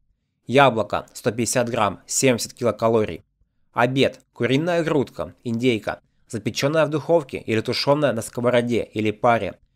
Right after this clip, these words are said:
Двести грамм. Двести двадцать четыре килокалория. Овощной салат с оливковым маслом, огурец, помидор, перец, петрушка, редис. Двести грамм. Сто килокалорий. Перекус. Свежие овощи или фрукты. Морковь,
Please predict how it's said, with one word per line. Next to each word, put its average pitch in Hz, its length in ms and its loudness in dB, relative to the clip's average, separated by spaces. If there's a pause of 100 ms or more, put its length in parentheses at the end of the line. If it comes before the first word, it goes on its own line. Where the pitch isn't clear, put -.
(240)
Двести 131 420 0
грамм. 123 380 0 (100)
Двести 117 340 0
двадцать 117 280 0
четыре 120 320 -6
килокалория. 107 760 -2 (460)
Овощной 120 480 2
салат 175 400 4
с - 100 0
оливковым 127 460 0
маслом, 104 560 0
огурец, 123 560 0
помидор, 120 540 0 (160)
перец, 123 480 0
петрушка, 123 560 -2
редис. 127 500 -6 (300)
Двести 135 400 -2
грамм. 139 340 0 (100)
Сто 147 340 0
килокалорий. 120 760 -2 (520)
Перекус. 127 600 -2 (240)
Свежие 135 480 0
овощи 170 460 4
или 127 240 2
фрукты. 139 560 -4 (260)
Морковь, 139 480 2